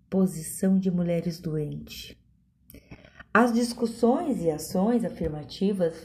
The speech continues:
frente aos direitos das mulheres negras estão sendo feitas para que ocupem os lugares que foram negados desde estar na sociedade,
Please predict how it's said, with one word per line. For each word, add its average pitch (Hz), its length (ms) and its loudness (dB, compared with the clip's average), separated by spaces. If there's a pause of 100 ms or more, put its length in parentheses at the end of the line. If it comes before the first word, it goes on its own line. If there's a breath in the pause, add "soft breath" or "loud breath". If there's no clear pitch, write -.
frente 208 380 0
aos 165 180 0
direitos 156 460 -2
das 151 180 0
mulheres 156 400 -2
negras 165 600 0 (680 loud breath)
estão 269 320 2
sendo 269 420 0
feitas 262 560 0
para 254 280 2
que 247 140 -2
ocupem - 420 0
os 226 100 4
lugares 185 460 4
que 196 120 0
foram 185 320 0
negados 185 680 0 (480 soft breath)
desde 302 380 4
estar 262 440 4
na 240 140 2
sociedade, 190 1000 -2